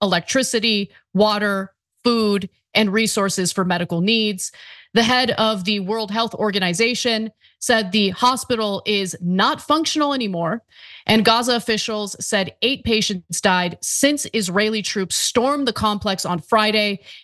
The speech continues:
and a power outage shut off the oxygen. You have to remember there are, you know, Palestinian civilians, there are patients, uh, who were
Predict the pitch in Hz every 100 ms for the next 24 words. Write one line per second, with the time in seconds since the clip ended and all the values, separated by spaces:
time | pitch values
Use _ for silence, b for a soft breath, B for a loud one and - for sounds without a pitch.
0 | B 220 208 202 202 190 202 190 190 180
1 | 180 175 - - 190 - 185 170 - 175
2 | 156 175 - 170 160 170 202 269 320 285
3 | 220 226 226 196 175 190 185 196 180 -
4 | 208 185 160 - - 220 226 - 220 214
5 | 196 - 180 202 196 185 180 185 - 220
6 | 220 226 196 190 - - B B B 202
7 | 196 180 240 214 185 202 190 185 180